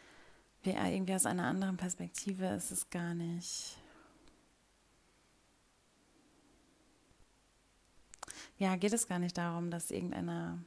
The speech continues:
an irgendetwas Schuld hat oder nicht, sondern einfach darum, dass die, und das ist das nächste Learning, dass, dass das, wie es ist, perfekt ist, wie es ist. Jeder ist genau an dem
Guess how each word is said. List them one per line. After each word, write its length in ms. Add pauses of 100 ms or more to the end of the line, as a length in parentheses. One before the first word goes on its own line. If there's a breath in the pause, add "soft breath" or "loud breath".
(560)
an 100
irgendetwas 500
Schuld 260
hat 200
oder 180
nicht, 260
sondern 340 (560 loud breath)
einfach 320
darum, 340
dass 240
die, 300
und 160
das 120
ist 140
das 160
nächste 360
Learning, 400
dass, 280 (300)
dass 280
das, 320
wie 100
es 140
ist, 360
perfekt 460
ist, 220
wie 80
es 120
ist. 340 (1700)
Jeder 280
ist 160
genau 340
an 160
dem 360